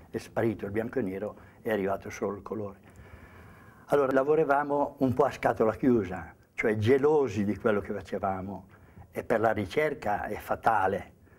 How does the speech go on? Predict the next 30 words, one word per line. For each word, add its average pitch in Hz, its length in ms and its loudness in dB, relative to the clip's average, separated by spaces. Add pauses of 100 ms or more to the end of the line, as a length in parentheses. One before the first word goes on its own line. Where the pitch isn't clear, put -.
(200)
Sono 135 280 0
arrivati 123 420 2
gli 113 80 2
americani 127 720 0
e 120 80 -8
hanno 117 200 0
cominciato 120 600 0
a 127 40 -6
fare 110 260 2
il 113 60 0
lavoro 117 340 2
di 104 240 -2
team. 92 340 -2 (840)
Il 120 100 -2
lavoro 127 260 4
di 131 180 2
team 147 200 2
voleva 117 320 4
dire 104 280 2
che 120 140 0
tu 135 160 2
dovevi 113 480 4
mettere 113 440 -2
tutto 156 300 2
quello 117 260 2
che 127 120 2
facevi, 135 460 2
fare 123 300 2
delle 107 260 4
relazioni, 139 600 0